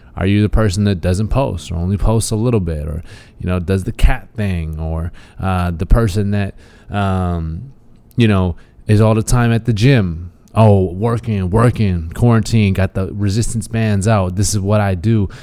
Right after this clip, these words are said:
Skipping, da, da, da, da, da. Health, fitness. This is what I do. This is what people know me as. Are, are you the entrepreneur? Are you,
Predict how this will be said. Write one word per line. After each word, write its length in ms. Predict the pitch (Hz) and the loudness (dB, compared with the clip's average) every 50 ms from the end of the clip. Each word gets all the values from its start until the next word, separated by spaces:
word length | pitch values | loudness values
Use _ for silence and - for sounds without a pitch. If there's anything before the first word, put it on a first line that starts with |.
| - | -14
Skipping, 560 | - - - - - 143 - - 127 117 110 107 | -10 -6 -4 -2 0 -2 -2 0 -2 -2 -2 0
da, 120 | 117 120 | 0 0
da, 80 | 117 117 | 0 0
da, 220 | 120 120 117 113 | 2 2 2 2
da, 20 | 110 | 2
da. 360 | 117 120 113 101 95 90 - - - - - - - - _ | 2 2 2 2 0 -4 -6 -12 -20 -20 -20 -20 -20 -20 _
Health, 420 | - - 127 123 113 107 104 - - | -6 -2 -2 -2 -2 -4 -6 -10 -10
fitness. 800 | - - 143 135 123 117 107 95 87 - - - - - - - - - - - - - | -2 0 0 2 2 2 0 0 0 -2 -4 -4 -6 -8 -10 -14 -14 -16 -18 -20 -18 -10
This 220 | 127 113 107 - 110 | -8 -8 -6 -4 -4
is 60 | 110 | -2
what 140 | 107 127 120 | 0 0 0
I 80 | 110 | 0
do. 200 | 104 95 120 123 | 0 0 0 0
This 80 | 113 92 | 0 0
is 60 | - | 0
what 120 | 117 117 | 0 2
people 220 | 104 117 113 92 98 | 2 2 2 2 2
know 180 | 107 117 120 | 2 2 2
me 160 | 120 113 107 98 | 2 2 2 0
as. 400 | 90 87 82 82 78 78 - - - - - - - - - - _ - _ _ - - | 0 0 -2 -2 -4 -8 -12 -16 -20 -20 -20 -20 -20 -20 -20 -20 _ -20 _ _ -10 -6
Are, 180 | 95 98 92 - - - - - - - | -4 -4 -4 -6 -10 -20 -20 -20 -14 -6
are 100 | - 110 | -2 0
you 120 | 113 117 | 2 2
the 80 | 107 123 | 4 2
entrepreneur? 880 | 117 123 127 - - - - 131 139 147 151 139 113 92 82 73 - 78 82 - - - - - - _ _ _ _ _ _ _ - - - - - | 2 0 0 -2 0 2 2 4 4 4 4 4 4 2 0 -2 -6 -10 -14 -18 -20 -20 -20 -20 -20 _ _ _ _ _ _ _ -20 -20 -20 -12 -6
Are 200 | - 107 113 117 | -2 2 2 4
you, 340 | 117 113 113 120 120 123 110 | 4 4 4 4 4 4 2